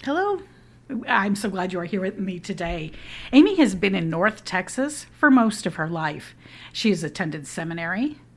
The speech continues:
Speaker 2: been an elementary school teacher, an I C U nurse, and a truck driver. She has an online direct selling boutique called The Gift of the Magpie,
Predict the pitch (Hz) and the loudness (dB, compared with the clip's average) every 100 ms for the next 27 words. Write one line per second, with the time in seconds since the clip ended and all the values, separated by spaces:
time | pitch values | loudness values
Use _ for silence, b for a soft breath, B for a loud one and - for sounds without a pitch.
0 | _ 196 185 175 202 196 165 165 - 185 | _ -2 0 0 0 2 2 -2 -2 -6
1 | - 170 160 - 160 151 185 302 - - | -6 -6 -6 -6 -8 -4 -4 -6 -10 -2
2 | 196 202 196 196 - 170 160 147 160 214 | 0 2 -2 -2 -4 -4 -4 -4 -4 -4
3 | 151 247 - - B B 320 359 269 302 | -4 -8 -10 -18 B B 0 4 4 2
4 | - 320 - 151 135 135 - - B B | -2 -4 -2 -2 -2 -8 -12 -18 B B
5 | B B - 269 269 262 247 190 220 240 | B B -2 2 4 4 2 2 4 4
6 | 220 247 208 180 - - - 190 190 175 | 6 4 4 -2 -4 -6 -2 0 0 -2
7 | 175 - 202 - - 185 175 175 175 175 | -4 -4 -6 -6 -2 -2 -2 -4 -4 -4
8 | 208 180 147 175 214 - 127 - | -4 -4 -4 -4 -6 -8 -12 -12